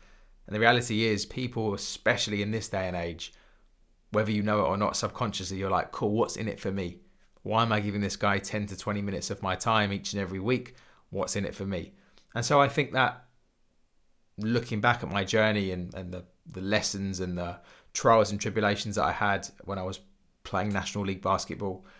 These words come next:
when I was doing bodybuilding and getting to the depths of sub seven percent body fat,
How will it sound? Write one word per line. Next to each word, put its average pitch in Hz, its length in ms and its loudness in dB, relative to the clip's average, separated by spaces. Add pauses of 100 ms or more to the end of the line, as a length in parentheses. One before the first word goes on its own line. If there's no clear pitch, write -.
(160)
when 98 180 -2
I 95 140 0
was 98 360 -4
doing 101 460 -2
bodybuilding 98 600 0
and 98 100 -4
getting 87 200 -2
to 101 100 -4
the 98 80 0
depths - 420 -2
of - 400 -4
sub 107 560 2
seven 101 440 -2
percent 101 340 -2
body 101 240 2
fat, 104 360 2